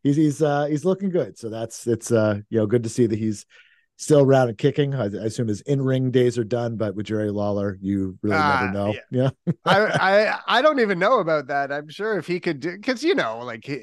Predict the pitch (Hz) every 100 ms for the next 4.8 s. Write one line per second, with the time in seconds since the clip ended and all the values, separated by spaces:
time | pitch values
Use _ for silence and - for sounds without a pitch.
0 | 127 131 139 208 175 175 143 131 135 123
1 | 135 127 131 131 113 127 127 - 135 127
2 | 120 147 131 - 139 127 - - 123 117
3 | 120 120 120 120 113 117 - 123 110 107
4 | 110 113 120 - 117 113 117